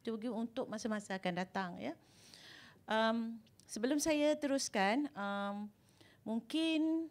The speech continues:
saya perlu perkenalkan dulu pejabat kursi institusi Raja-Raja Melayu ya.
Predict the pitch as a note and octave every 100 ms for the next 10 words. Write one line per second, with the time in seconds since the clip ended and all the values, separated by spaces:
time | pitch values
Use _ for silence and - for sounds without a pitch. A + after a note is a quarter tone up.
0 | - - B3 B3 B3 B3+ C4+ B3+ B3 B3
1 | B3 B3+ B3+ A#3 A#3+ A#3 B3+ A3+ A3 G#3+
2 | G#3 - A#3+ - B3+ G#3 A3 G#3 G#3+ -
3 | B3 G#3+ G3 G3 G3 G3+ F#3+ F#3+ G3+ G#3+
4 | F#3 F3 A#3